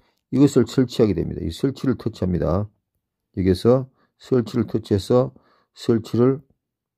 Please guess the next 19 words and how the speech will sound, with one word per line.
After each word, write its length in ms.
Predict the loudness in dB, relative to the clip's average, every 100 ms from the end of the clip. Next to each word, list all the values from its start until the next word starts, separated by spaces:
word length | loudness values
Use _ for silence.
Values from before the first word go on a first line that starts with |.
| _ _
합니다. 420 | -6 -4 -4 -10 _ _ _ _ _ _ _ _ _
그럼 220 | 2 4
이렇게 520 | 4 2 4 4 2 -8 _ _ _ -6
애니데스크 500 | -2 2 4 2 0
컨트롤 600 | -4 -4 -2 2 0 0
플러그인도 1000 | 0 4 4 4 0 0 2 2 2 _
설치를 760 | -8 -2 -2 -4 -4 -2 -4 -8 _ -4
해야 140 | -2
됩니다. 460 | -2 -6 -8 -10 -14 _ _ _ _ 0
두 100 | 4
가지를 320 | 6 4 0
설치합니다. 760 | -4 -8 -6 -6 -6 -6 -8 -10 -20 _ _ _ _ -20 -4
자, 200 | 0 2
그러면 340 | 4 2 0
곧 140 | 2 0
설치가 480 | 2 -2 0 0
되겠죠. 640 | 2 0 -2 -6 -6 -6 -8 _ _ _ _ _ _ _ _ _ _ _ _ _ _ _ _ _
자, 180 | 2 4
이렇게 640 | 6 2 2 4 6 4